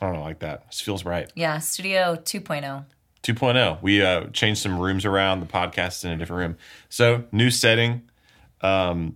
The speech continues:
Speaker 1: but same old culture couch.
Speaker 2: That's true. Same, exact same couch. I was in the other room.
Speaker 1: Right. Um,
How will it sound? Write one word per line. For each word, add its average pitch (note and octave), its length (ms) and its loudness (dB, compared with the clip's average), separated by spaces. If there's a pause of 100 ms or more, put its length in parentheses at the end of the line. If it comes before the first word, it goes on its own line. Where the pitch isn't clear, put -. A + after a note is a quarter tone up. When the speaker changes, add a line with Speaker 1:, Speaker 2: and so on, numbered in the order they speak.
Speaker 1:
but G#2 160 -2
same A2+ 360 4
old G2+ 280 0
culture G#2 500 -2 (640)
couch. - 560 -2 (440)
Speaker 2:
That's F3+ 260 -2
true. D3+ 240 -4
Same, F3+ 440 -2
exact F3 360 0
same F3+ 160 -4
couch. D3 280 0
I D3+ 60 -2
was D#3 140 -4
in D#3 80 -6
the D#3 120 -8
other D#3 240 -2
room. C#3+ 360 -8 (120)
Speaker 1:
Right. G2 480 -2 (340)
Um, F#2 540 2